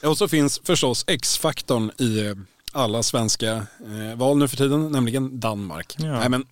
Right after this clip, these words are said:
Speaker 1: eh, liten överdrift kanske, men, eh, det här hör ändå till saken.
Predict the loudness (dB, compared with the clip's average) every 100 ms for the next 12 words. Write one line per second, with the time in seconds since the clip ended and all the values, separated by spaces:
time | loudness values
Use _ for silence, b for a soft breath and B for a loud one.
0 | _ -4 -2 0 0 2 2 2 -2 0
1 | 0 2 2 2 -4 B B B -14 -14
2 | -16 -20 -20 -8 -2 0 2 4 4 4
3 | 2 0 0 0 2 0 -2 -10 -12